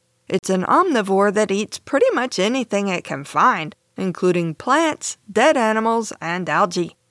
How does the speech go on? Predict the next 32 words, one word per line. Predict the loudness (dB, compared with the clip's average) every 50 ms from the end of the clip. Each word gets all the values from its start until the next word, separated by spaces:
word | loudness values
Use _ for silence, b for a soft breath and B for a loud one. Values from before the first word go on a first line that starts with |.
| _ _
But | 2 2
it | 2 4
will | 4 2
also | 2 2 2 0 0 0 -2
use | -2 0 0 0 0 0 0
its | -4 -4 -4
claws | -12 -6 _ 2 4 4 4 4 2 0 -2 -2
to | -2 -2 0 0
open | 0 0 0 -2 -2 2
mollusk | 4 4 4 4 4 2 0 -2 -6 -8
shells | -8 -4 -2 0 2 2 2 2 0 -2 -10 _ _
and | -2 -2 0 2 2
eat | 0 0 0 -2
the | 0 0 0
animals | 0 0 0 0 0 0 0 0 0 0
inside. | 0 0 -2 -4 -4 -2 -2 -2 0 -2 -4 -6 -8 -12 -14 -20 _ _ _ _ _ _ _
It | -4 -4 -2
prefers | -2 -4 -4 0 2 2 2 2 2 0 -2
rocky | -2 2 2 2 2 0 -2 -2 -2
areas | 0 0 0 0 0 0 0 0 -2
of | -4 -6 -6 -8
the | -10 -10
seafloor | -8 -6 -6 -6 -6 -6 -4 -2 0 2 2 0 0 -6 _ _
since | _ -4 -2 -2 -2 0 0
its | -2 -2 -2
bumpy | -6 -6 -4 -4 -2 -4 -6 -6
carapace | -8 -2 -2 0 2 2 0 -2 -2 -2 -4 -4 -4 -6
blends | -8 -4 -2 -2 0 -2 -2 -2
in | -2 -2 0 -2 0
well | 0 0 2 2 2 0 0
among | 0 -2 0 0 0 -2 -2 -4
rocks. | -2 0 2 2 2 2 0 -4 -8 -10 -10 -10